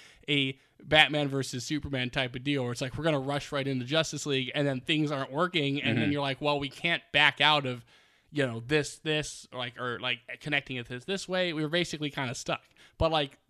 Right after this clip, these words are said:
Speaker 1: again, MonsterVerse and Legendary and Warner Brothers have just been very smart in terms of making those films distinct and letting those films kinda speak for their own terms.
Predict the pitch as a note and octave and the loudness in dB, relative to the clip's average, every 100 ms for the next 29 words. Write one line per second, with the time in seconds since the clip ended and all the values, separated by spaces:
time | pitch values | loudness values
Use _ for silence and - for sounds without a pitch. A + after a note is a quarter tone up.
0 | _ _ _ _ E3 F#3+ F#3 A#2+ B2+ C#3+ | _ _ _ _ 4 8 8 6 0 0
1 | F3+ F3 F3+ E3+ E3 - - - C#3 C#3+ | 2 0 -2 0 -2 -4 -10 -8 -4 0
2 | D#3+ D3+ D3+ D3 D3 C3 C3+ A3 A3 F3+ | 0 0 2 2 0 -2 0 2 2 2
3 | E3 D#3+ - E3 F#3+ G3+ - F3+ D#3 D3 | 0 -4 -4 -2 -2 -4 -4 -4 -2 -2
4 | C#3+ - D#3 D3+ - _ _ _ C#3+ C#3 | -2 -2 2 2 0 _ _ _ -8 -4
5 | D#3+ D3 C#3 C3 B2 C3+ D#3 D3 C#3+ - | -4 -2 -2 -4 -2 -2 -2 -4 -4 -4
6 | C#3 C3+ D3+ - C3 B2 A#2+ _ _ _ | -4 -4 -8 -8 -6 -6 -8 _ _ _
7 | _ - C3 B2+ B2+ - C3 D3+ D3+ D3 | _ -6 -2 0 -2 -2 -2 0 0 -2
8 | - C#3+ C#3 C3 C#3 B2+ A#2 C3+ B2 - | -2 -2 -2 -2 -4 -4 -4 -6 -8 -10
9 | B2 A#2+ A#2+ B2 E3+ A#2 - | -8 -6 -6 -6 -6 -8 -12